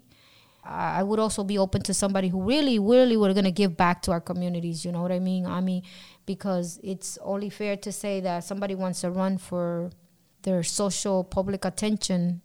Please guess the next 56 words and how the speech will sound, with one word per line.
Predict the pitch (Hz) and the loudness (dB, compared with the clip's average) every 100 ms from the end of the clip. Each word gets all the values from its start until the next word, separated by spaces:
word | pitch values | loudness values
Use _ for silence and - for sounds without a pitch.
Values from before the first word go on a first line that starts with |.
| _ - | _ -4
That's | 190 - | -2 0
not | 196 | 0
what | 185 180 | 2 2
I'm | 180 | 0
there | 185 190 | 0 0
for. | - 175 170 | 0 -2 0
I, | 170 190 202 | 0 0 0
I'm, | 190 165 185 190 | -2 -2 -2 -2
I | 180 | -2
don't | 202 202 196 | 0 0 2
never | 202 208 | 2 2
like | 202 202 | 0 0
to | 196 | -2
be | 190 | 0
the | 185 | 0
front | - 190 185 | 0 2 2
of | 175 | 0
the | 175 | -2
face | - 185 185 | -2 -2 -2
of | 175 | -2
anything. | 180 185 196 208 208 214 - - - - - | 0 0 0 0 2 0 -4 -20 -20 -20 -6
Um, | 175 175 165 160 160 | -2 -2 -2 -4 -6
I | 160 | -4
love | 180 185 180 | -2 -2 -4
to | 185 | -4
be | 185 | -4
the | 170 | -4
back, | 165 180 180 - _ _ _ _ | -2 -2 -4 -12 _ _ _ _
you | 185 | -4
know, | 175 | -2
the | 175 | -4
one | 170 180 180 | -4 -2 -2
in | |
the | 180 | -4
back | 165 180 180 | -2 -2 -2
seat | - 202 | -4 0
of | 190 190 | 0 0
something, | - 208 - 202 | -2 -4 -2 -4
because | 190 185 175 | -2 -2 -2
I | |
still | 170 - 196 | -2 -4 -2
can | 185 | 0
do | 180 | 0
the | 180 | 0
same | 170 185 180 | 0 0 2
work | 180 170 - | 0 -2 -6
regardless | 190 175 175 185 180 - - - - - | -8 -4 -2 -2 -4 -10 -20 -20 -20 -10
of | 190 | -4
where | 185 175 | -2 0
I | 170 | -2
stand. | - 185 185 170 175 | -4 -4 -2 -2 -4
But | - 185 170 - - | 0 0 0 -8 -16
somebody | - 196 190 208 | -2 0 2 0
wants | 196 190 185 | 2 0 0
to | 185 - | -2 2
ever, | 214 254 233 175 | 4 4 2 0